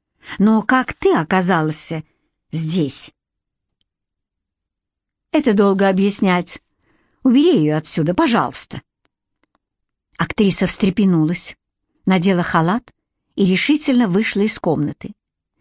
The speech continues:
Нескромная Вики распласталась нагишом на кровати Ричи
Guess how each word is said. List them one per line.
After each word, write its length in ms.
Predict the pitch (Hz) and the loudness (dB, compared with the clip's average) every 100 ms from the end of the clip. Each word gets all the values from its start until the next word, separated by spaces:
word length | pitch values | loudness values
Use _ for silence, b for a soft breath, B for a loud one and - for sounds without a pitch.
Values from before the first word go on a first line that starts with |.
| b b b b b | b b b b b
Нескромная 1040 | 220 285 294 - - 381 381 359 330 320 320 | 2 4 2 0 2 4 4 4 4 4 2
Вики 540 | 302 392 - - 330 | 2 2 -2 -2 0
распласталась 1000 | 302 277 - 262 262 - 311 294 277 - | 0 -2 0 0 -2 0 0 2 0 0
нагишом 720 | 269 233 269 - 285 202 143 - - | 2 2 0 2 2 2 0 -6 -6
на 120 | 185 | -2
кровати 440 | 170 175 190 - | 0 2 2 0
Ричи 500 | 185 226 226 - - | 0 2 0 -4 -10